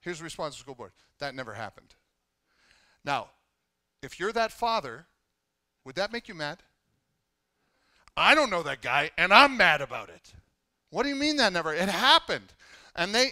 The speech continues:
this guy, on top of that, got carted out by the police and put in jail. Does that make you mad? Oh, yeah.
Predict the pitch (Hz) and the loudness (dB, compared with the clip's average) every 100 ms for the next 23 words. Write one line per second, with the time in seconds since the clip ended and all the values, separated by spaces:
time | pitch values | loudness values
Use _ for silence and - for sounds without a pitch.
0 | - 180 302 - 180 262 294 208 190 190 | -2 0 0 0 2 4 6 4 4 0
1 | 208 - - 311 370 202 156 151 - - | -4 -6 -4 -2 -2 -2 0 -2 -4 -20
2 | _ 170 196 - - - 262 294 311 254 | _ 0 0 0 -10 0 2 2 2 0
3 | 226 214 196 185 - - 190 214 311 262 | 0 0 0 0 -6 -6 -4 0 2 2
4 | 175 - 175 175 190 185 170 147 143 98 | -2 -6 -8 -8 -4 -4 -4 -4 -6 -6
5 | _ _ _ _ _ _ _ _ _ _ | _ _ _ _ _ _ _ _ _ _
6 | _ _ _ _ _ _ _ - 208 247 | _ _ _ _ _ _ _ -2 2 2
7 | 254 233 240 294 - _ _ _ _ _ | 0 2 2 2 -4 _ _ _ _ _
8 | _ _ _ _ 107 120 | _ _ _ _ -16 -16